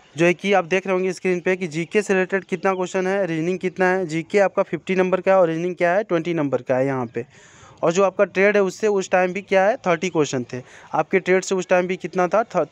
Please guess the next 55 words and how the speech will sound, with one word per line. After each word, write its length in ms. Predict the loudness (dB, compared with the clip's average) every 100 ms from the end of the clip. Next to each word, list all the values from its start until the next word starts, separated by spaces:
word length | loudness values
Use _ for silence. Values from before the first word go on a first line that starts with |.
| -2
थर्टी 180 | -2
क्वेश्चन 340 | -4 -4 -4 -10
था। 200 | -10 -14 -16 -20 -20 -20 -20 -20 -2
तो 80 | 2
दोस्तों, 260 | 2 2
अब 120 | 0 2
बात 240 | -2 -2
करेंगे 340 | 0 0 0
हम 280 | 0 0 -4 -10 -20 -20 -4
यहाँ 280 | 0 2 0
पे 220 | 2 0
कट 220 | 0 0
ऑफ 140 | 0 -2
के 60 | -2
बारे 280 | 0 0
में 240 | -4 -8 -10 -16 -20 -4
कि 120 | 0
आईटीआई 480 | 2 0 0 0 0
इलेक्ट्रीशियन 580 | 0 -4 -6 -4 -6 -8 -16 -18 -10
की 140 | -4 0
जो 140 | 0
सीट 340 | 0 -4 -2
थी, 60 | 0
आप 120 | 0
देख 220 | 0 -4
रहे 80 | -4
होंगे 180 | -4 -2
यहाँ 260 | -2 -2 -4
पे 180 | -2
कि 100 | -2
उसमें 240 | -2 -2 0
क्या 180 | 2 2
है, 120 | 2
उस 160 | 0
टाइम 140 | -4 -2
चालीस 320 | 0 0 -2
सीट 200 | -8 -8
था। 180 | -8 -6
तो 100 | -4
इस 120 | 0
चालीस 240 | 0 0
सीट 140 | -4 -6
पे 80 | -6
कितने 280 | -6 -2
बच्चों 280 | 0 0 -2
को 80 | -2
बुलाया 280 | 2 2 2
गया 180 | 0 0
था 100 | 0
और 60 |
कितना 280 | -2 -4 -4
कट 200 | -4 -4
ऑफ 120 | -4
गया 200 | -4 -6
था। 240 | -6 -12